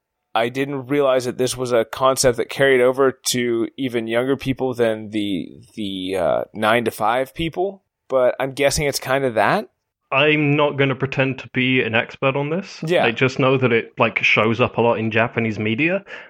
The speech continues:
Speaker 2: but host clubs are essentially, like, just that. It's, like, cute boys who women will come and pay a certain fee, buy drinks, just to hang out with a cute boy for some time and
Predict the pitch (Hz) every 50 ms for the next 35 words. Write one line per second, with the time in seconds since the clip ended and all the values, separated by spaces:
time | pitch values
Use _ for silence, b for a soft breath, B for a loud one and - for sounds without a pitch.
0 | B _ - 139 127 131 127 - - - _ _ - - - - 165 180 - -
1 | - 165 147 123 - - - 110 113 113 - 107 98 - 110 113 107 - - 117
2 | 107 104 95 - _ - 101 101 95 - - - - 104 95 - - - 127 120
3 | 98 101 - - 98 101 101 - - - - 101 95 - - - - - 143 151
4 | 143 - 135 123 120 117 117 113 113 113 - - - 117 110 107 107 101 B B
5 | B B _ - 120 120 120 123 120 117 117 113 104 110 110 107 104 101 B B
6 | B B B _ - - 127 123 120 117 117 - - 110 107 107 - - - -
7 | 117 113 110 113 - - 104 107 - - - 120 123 104 113 113 110 110 107 113
8 | 131 - - - - 147 147 156 156 156 147 147 147 - - - - 104 95 95
9 | 92 - 127 127 127 123 120 113 - - - B B B B B B - - 175
10 | 185 - - - 190 180 - - 123 127 131 120 117 127 139 - 135 123 117 120
11 | 110 - - - 110 120 - - - 107 101 110 135 151 160 - - - - 165
12 | 165 160 - - - - 170 156 165 160 - - 160 170 190 202 220 220 - -
13 | - 127 120 117 113 113 113 - -